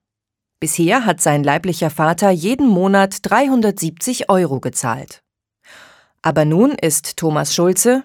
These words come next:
der Vater von Max, arbeitslos.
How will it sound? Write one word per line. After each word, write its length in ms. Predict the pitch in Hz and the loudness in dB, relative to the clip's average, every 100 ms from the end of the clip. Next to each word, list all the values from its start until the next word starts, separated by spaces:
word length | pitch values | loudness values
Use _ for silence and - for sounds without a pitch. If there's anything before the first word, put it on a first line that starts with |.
| - | -4
der 120 | 131 | -6
Vater 380 | 127 165 214 196 | -4 -2 0 0
von 200 | 165 156 | 0 0
Max, 440 | 156 196 - - - - | 2 0 -4 -8 -10 -4
arbeitslos. 880 | 302 180 131 120 135 120 135 - | -2 0 0 -2 -6 -6 -6 -10